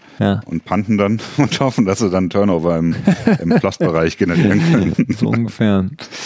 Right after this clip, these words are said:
Speaker 2: So quasi die Anti-Coach, Highschool-Coach-Geschichte, der, äh, nie puntet, ne?
Speaker 1: Genau. <laughs> Ja. Von nie punten zu immer nur punten. Ähm, wenn wir noch
Speaker 2: Oder Tom Brady puntet das ganze Spiel durch.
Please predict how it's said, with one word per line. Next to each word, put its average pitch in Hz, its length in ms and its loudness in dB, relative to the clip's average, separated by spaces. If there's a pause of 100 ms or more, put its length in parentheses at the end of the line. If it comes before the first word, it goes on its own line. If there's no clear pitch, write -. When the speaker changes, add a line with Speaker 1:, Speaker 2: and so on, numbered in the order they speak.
(440)
Speaker 2:
So 87 200 -2
quasi 90 300 -2
die 92 160 0
Anti-Coach, 87 800 -2
Highschool-Coach-Geschichte, 85 1040 -2
der, 78 260 2
äh, 78 360 0
nie 85 220 2
puntet, 82 380 -2
ne? 107 120 -2 (120)
Speaker 1:
Genau. 123 360 0
<laughs> - 920 0
Ja. 185 100 0 (640)
Von 131 200 0
nie 170 120 4
punten 165 420 0
zu 151 120 2
immer 143 200 2
nur 110 160 0
punten. 90 340 -6 (520)
Ähm, 165 540 2
wenn 147 320 0
wir 208 80 4
noch 190 120 2
Speaker 2:
Oder 175 120 2
Tom 143 180 2
Brady 214 300 2
puntet 98 320 -4
das 87 100 -8
ganze 87 240 -8
Spiel 80 260 -8
durch. 73 280 -8